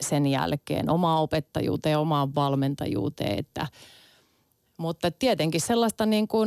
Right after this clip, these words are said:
en tiedä onko ne liittynyt sitten yhteen, mutta sellainen pieni epäonnistumisen pelko ja, ja mitä jos mä en nyt niin kuin pärjääkään, mitä jos mä nyt en riitäkään, mutta että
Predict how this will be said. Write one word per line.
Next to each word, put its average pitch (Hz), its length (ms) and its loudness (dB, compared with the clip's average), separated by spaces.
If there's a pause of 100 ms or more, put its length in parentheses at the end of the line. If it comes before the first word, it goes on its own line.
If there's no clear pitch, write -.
(600)
en 208 200 2
tiedä 208 220 2
onko 208 120 0
ne 208 140 2
liittynyt 208 460 0
sitten 208 340 0
yhteen, 196 460 0
mutta 196 160 -2
sellainen 196 400 2
pieni 190 280 2
epäonnistumisen 175 880 -2
pelko 170 440 0
ja, 165 200 2
ja 165 120 2
mitä 170 300 0
jos 151 220 0
mä 156 200 0
en 151 300 2
nyt 147 200 0 (280)
niin 151 200 -2
kuin 147 220 0
pärjääkään, 143 680 0
mitä 151 240 0
jos 143 200 0
mä 143 120 2
nyt 143 200 0
en 143 160 0
riitäkään, 139 760 -4
mutta - 320 -4
että - 280 -2